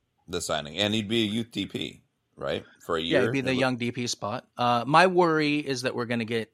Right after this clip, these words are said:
Speaker 2: super hyped up, and then it won't happen. Uh, like, like the M L S article says, which is generally true, we have, oh,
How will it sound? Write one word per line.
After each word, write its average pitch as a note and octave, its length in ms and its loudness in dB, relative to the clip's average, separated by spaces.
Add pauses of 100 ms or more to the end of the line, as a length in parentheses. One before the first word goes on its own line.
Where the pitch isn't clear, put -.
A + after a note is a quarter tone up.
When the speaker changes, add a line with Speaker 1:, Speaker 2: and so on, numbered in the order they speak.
Speaker 2:
super A#2+ 580 -2
hyped A#2 320 -4
up, A2 200 -4
and G#2+ 80 -6
then G#2 100 -4
it G2 60 -6
won't G2+ 240 -8
happen. B2+ 520 -10 (540)
Uh, A2+ 260 -4
like, C#3+ 360 4 (300)
like B2 540 0 (160)
the A2+ 540 -4
M A#2+ 120 0
L A#2 80 0
S A#2 120 0
article A2+ 240 -2
says, E3+ 460 2
which - 340 -8 (280)
is A2+ 140 -6
generally D#3 440 4
true, A#2+ 360 -4 (240)
we C#3 240 -2
have, B2+ 500 -2 (180)
oh, - 260 -14